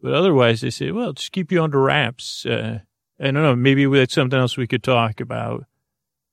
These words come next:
And I gotta get, but I gotta get back to the spot. I mean, I'm, I, I really, uh, I'm sorry I waited this, I sorry I had to come up on a podcast, but it, actually it always happens. My imaginary friends,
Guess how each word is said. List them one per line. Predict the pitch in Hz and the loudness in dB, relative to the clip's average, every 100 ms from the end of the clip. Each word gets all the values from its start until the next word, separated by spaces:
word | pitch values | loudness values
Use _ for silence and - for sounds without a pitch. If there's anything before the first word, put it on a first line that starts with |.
| _ _ - | _ _ -8
And | 127 120 117 117 | -2 0 0 0
I | 120 | -2
gotta | 123 135 127 | 2 4 4
get, | 123 123 | 2 2
but | 127 | 2
I | 127 | 4
gotta | 135 127 | 4 2
get | 127 | 2
back | 127 117 | 2 2
to | |
the | 123 | -2
spot. | - 135 127 | -2 -2 0
I | 123 | 2
mean, | 135 131 | 2 2
I'm, | 123 | 2
I, | 135 131 | 2 0
I | 123 143 | 0 0
really, | 127 131 139 139 131 123 | 0 4 6 6 6 4
uh, | 123 120 120 | 2 2 2
I'm | 123 123 | 0 0
sorry | - 139 139 | 2 4 6
I | 139 | 6
waited | 139 135 123 | 6 4 4
this, | 135 - | 0 0
I | 131 | -2
sorry | 127 165 151 147 | 0 4 4 6
I | 143 | 6
had | 143 131 | 4 2
to | 131 | 2
come | 143 135 | 0 2
up | 131 - | 2 2
on | 131 | -2
a | 123 | 0
podcast, | 135 127 120 - 120 117 120 - | 2 2 2 -2 -4 -6 -10 -8
but | 131 127 | -6 -6
it, | 123 127 | -4 0
actually | 139 131 139 127 | 0 0 0 2
it | |
always | 127 131 131 - | 2 4 2 4
happens. | 131 131 - 113 107 - | 4 4 0 -4 -4 -8
My | 123 120 | -6 -2
imaginary | 123 127 123 131 127 120 | 0 0 0 0 0 -2
friends, | - 131 131 127 123 123 120 - | -2 0 2 2 0 -2 -6 -16